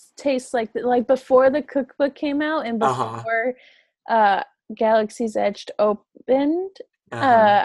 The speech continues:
Speaker 1: I, my dad was just so excited, and he was like, "I need a Ronto wrap." And I was like,
Speaker 2: <laughs>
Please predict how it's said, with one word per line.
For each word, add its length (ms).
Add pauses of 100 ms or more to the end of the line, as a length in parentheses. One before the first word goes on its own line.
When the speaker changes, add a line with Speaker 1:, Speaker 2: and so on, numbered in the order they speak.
Speaker 1:
I, 460
my 180
dad 400
was 240
just 260
so 260
excited, 500
and 140
he 100
was 160
like, 200
"I 140
need 320
a 60
Ronto 580
wrap." 300 (240)
And 400
I 120
was 100
like, 260
Speaker 2:
<laughs> 540